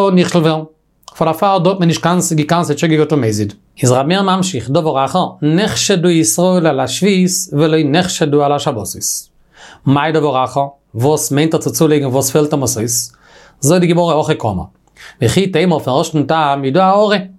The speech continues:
שבת נאמע איז דא אמאל, וואס מען ציילט יא די טאג. ווען איז דאס, דער כלל איז, אז א מענטש פלאנצט איין, דרייסיג טאג פאר ראש השנה.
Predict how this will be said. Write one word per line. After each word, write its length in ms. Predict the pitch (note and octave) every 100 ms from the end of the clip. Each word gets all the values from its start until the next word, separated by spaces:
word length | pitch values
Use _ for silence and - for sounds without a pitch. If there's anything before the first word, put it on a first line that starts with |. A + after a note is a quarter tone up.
| _ _ _
שבת 600 | - F3 G#3 F3+ D#3 -
נאמע 320 | D#3 F3 E3+
איז 220 | B2+ B2+ C3
דא 160 | F3
אמאל, 420 | D#3+ F#3 D#3+ C#3+
וואס 180 | C#3 C#3+
מען 100 | C#3+
ציילט 320 | C3+ F#3 F#3
יא 120 | F#3+ G#3
די 120 | F#3+
טאג. 260 | F3 C#3+ - _ _ _ _ - - -
ווען 220 | D3+ F3
איז 120 | C#3
דאס, 360 | C3+ D#3+ - -
דער 140 | -
כלל 300 | D#3+ F3+ E3
איז, 400 | E3 C3+ C3+ C3+ _ _ - -
אז 180 | D3+ D3
א 40 |
מענטש 320 | F3 G#3+ F#3+
פלאנצט 480 | - F3+ F#3 F3 -
איין, 420 | F3+ D3+ D3 D3+ D3+ _ _ _
דרייסיג 400 | C#3 G3 G3 F#3
טאג 220 | F#3 F#3+
פאר 220 | F#3 F3 E3+
ראש 160 | E3
השנה. 300 | D#3+ D#3 D3